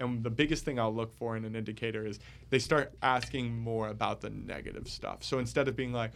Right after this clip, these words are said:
"Oh, well, what's the compensation? Tell me more about how much I'm getting paid," they're, they'll be like,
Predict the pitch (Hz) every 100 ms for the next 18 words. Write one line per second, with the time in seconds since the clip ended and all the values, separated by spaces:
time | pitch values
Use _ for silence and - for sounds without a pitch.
0 | - - 151 143 117 117 127 131 117 120
1 | 104 - 123 113 110 120 117 113 117 113
2 | 113 110 117 113 - 110 113 104 98 120
3 | 113 113 113 - 120 120 110 107